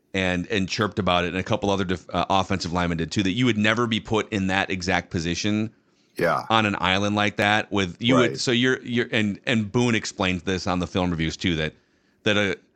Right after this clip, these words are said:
Speaker 1: a defensive tackle would never be able to get that wide on a center without the other guard giving a punch to the shoulder or something. So, but still,
Speaker 2: Right.
Speaker 1: like,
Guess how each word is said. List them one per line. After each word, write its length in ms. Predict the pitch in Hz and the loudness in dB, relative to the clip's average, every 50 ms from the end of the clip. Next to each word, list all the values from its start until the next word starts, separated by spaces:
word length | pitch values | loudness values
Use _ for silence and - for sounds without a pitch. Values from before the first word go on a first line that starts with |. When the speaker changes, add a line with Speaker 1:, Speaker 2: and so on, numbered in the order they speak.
| _ _ | _ _
Speaker 1:
a 80 | - 110 | -6 -4
defensive 440 | 110 117 107 139 139 135 - 135 113 | -4 -2 0 0 0 0 -2 -4 -2
tackle 360 | - 120 113 117 113 113 110 | 0 0 2 2 0 0 0
would 140 | 101 98 92 | 0 0 0
never 260 | 101 104 110 110 113 | 0 0 0 0 0
be 140 | 104 107 104 | 0 0 0
able 160 | 104 98 101 | 0 0 -2
to 40 | 101 | -2
get 220 | 95 98 - 85 | -2 -4 -4 -4
that 260 | 87 98 98 92 - 65 | -2 0 0 0 0 -2
wide 440 | 80 85 87 85 87 90 98 101 101 | -2 -2 0 2 2 2 2 2 0
on 180 | 95 - 85 87 | -2 -2 -2 -2
a 60 | 85 - | -4 -4
center 420 | - - 87 87 98 104 113 - | -2 -2 0 0 2 0 0 0
without 560 | - 104 101 85 - - 113 110 113 92 85 | 0 -2 -2 -2 0 0 0 0 0 0 -2
the 100 | 92 - - | -4 -4 -2
other 220 | - 110 104 110 104 | -2 0 0 0 0
guard 500 | 85 104 90 92 98 107 101 92 - _ | 2 2 4 4 2 2 -2 -6 -6 _
giving 240 | - 127 110 104 95 | -2 0 0 0 -2
a 60 | 87 | -4
punch 420 | - - - 117 107 104 95 - | -6 -4 -2 -2 -2 -2 -2 -4
to 80 | - 113 | -2 -2
the 80 | 95 | -2
shoulder 500 | 92 - - 98 92 90 90 90 87 78 | -2 0 0 0 0 0 0 0 0 -2
or 60 | 85 85 | -2 -4
something. 480 | - 85 80 78 78 - 90 90 90 85 | -4 -6 -6 -6 -4 -4 -4 -2 -4 -4
So, 200 | - 98 85 78 | -4 -4 -4 -2
but 320 | 104 131 143 143 - - | 0 0 0 0 -2 -6
still, 200 | - - 196 170 | 0 0 2 4
Speaker 2:
Right. 180 | 147 123 120 - | 4 2 2 0
Speaker 1:
like, 100 | - | -6